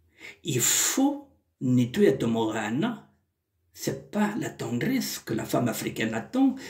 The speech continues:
c'est pas les bisous, c'est pas les câlins, elle veut la pénétration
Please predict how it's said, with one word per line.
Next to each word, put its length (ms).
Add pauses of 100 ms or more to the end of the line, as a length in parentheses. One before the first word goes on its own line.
c'est 200
pas 100
les 140
bisous, 440
c'est 200
pas 100
les 180
câlins, 460
elle 180
veut 140
la 100
pénétration 800